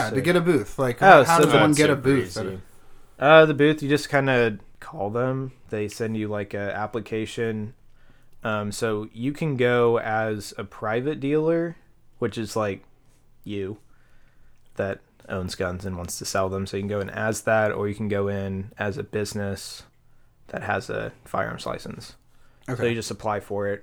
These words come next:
Speaker 2: and then it's, it's not. So a table was, like, I think it was one eighty for one table.
Speaker 1: Oh.
Speaker 2: So, I mean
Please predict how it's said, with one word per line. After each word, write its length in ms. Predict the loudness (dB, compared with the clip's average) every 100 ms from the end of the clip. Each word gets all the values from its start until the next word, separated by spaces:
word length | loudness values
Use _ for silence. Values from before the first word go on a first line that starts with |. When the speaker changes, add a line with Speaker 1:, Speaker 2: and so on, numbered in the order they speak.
| -14 -20 -14
Speaker 2:
and 180 | -10 -6
then 340 | -6 -6 -8 -12 -20 -14
it's, 340 | -12 -10 -12 -12
it's 180 | -12 -6
not. 360 | -4 -4 -6 -4
So 140 | -4
a 40 |
table 400 | 0 2 4 6
was, 180 | 4 2
like, 520 | 0 0 -2 -6 -20 _ _ _ _ _ _ -20 -20 -20 _ _
I 40 | 0
think 80 |
it 40 | 0
was 120 | 2
one 200 | 0 2
eighty 280 | 2 0 0
for 160 | -2
one 180 | -2 -2
table. 500 | -2 -2 0 -2 -2 -4
Speaker 1:
Oh. 140 | -2 0
Speaker 2:
So, 120 | 0
I 40 | 0
mean 300 | -2 -4